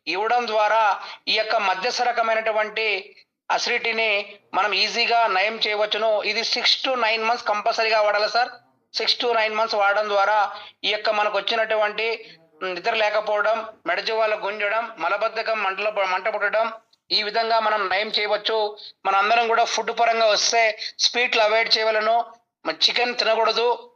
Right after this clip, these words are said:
అదేవిధంగా నైంటీ డేస్ పత్యం ఉండాలి సార్ కంపల్సరీగా.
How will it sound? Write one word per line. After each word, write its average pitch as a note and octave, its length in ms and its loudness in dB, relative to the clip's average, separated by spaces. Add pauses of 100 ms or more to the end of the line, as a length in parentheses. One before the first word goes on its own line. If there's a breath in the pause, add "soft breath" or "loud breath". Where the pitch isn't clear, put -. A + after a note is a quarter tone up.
(160)
అదేవిధంగా A3 540 2
నైంటీ A3+ 400 2
డేస్ B3 300 -2
పత్యం A#3 240 0
ఉండాలి A3+ 240 0
సార్ A#3 180 2
కంపల్సరీగా. A3 720 0